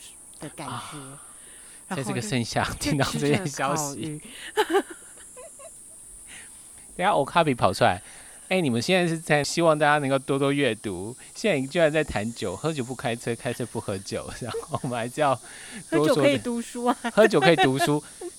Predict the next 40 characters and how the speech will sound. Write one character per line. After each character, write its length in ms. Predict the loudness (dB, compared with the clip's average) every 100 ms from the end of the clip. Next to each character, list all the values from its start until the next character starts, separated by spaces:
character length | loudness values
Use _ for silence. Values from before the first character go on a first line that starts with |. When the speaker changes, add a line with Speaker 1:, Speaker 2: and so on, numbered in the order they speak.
| -2
Speaker 2:
讲 120 | 4
到 140 | 4
这 240 | 4 2 0
事， 340 | -2 -6 -8 -12 -20 -20 -20 -20 -20 -20 -20 -20 -20 -20 -14 -4
就 100 | 0
是 100 | 0
你 120 | 0
在 160 | 0
喝 260 | 0 2 0
酒 300 | 0 -2 -2
的 100 | -6
时 160 | -6 -2
候 100 | 0
啊， 320 | 2 0 -6 -12 -10
你 100 | -6
会 220 | -2 -2 -4 -8
读 180 | -6 -6
什 140 | -8
么 100 | -10 -12
书 220 | -10 -8
啊？ 160 | -8 -6
你 100 | -4
会 120 | -4
偏 260 | -4 -4
好 180 | -2 -2
读 240 | -2 -6 -4
旅 140 | -4
游 220 | -6 -6
书 240 | -10 -8 -6
吗？ 280 | -4 -6 -6
你 80 | -8
自 120 | -4
己 80 | -4
是 140 | -4
一 40 | -8
个 80 |
旅 140 | -8 -10
游 140 | -12
作 260 | -12 -10 -10
家。 420 | -8 -8 -8 -10